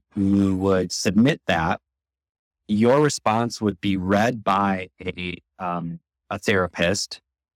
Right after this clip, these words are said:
who would then ask you a question back about that experience and kind of using,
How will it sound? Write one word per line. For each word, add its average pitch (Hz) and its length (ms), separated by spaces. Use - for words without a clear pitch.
who 139 140
would 104 300
then 110 400
ask 98 360
you 101 200
a 92 60
question - 680
back 104 400
about 101 380
that 90 120
experience 82 760
and 101 120
kind 143 360
of 143 120
using, 107 840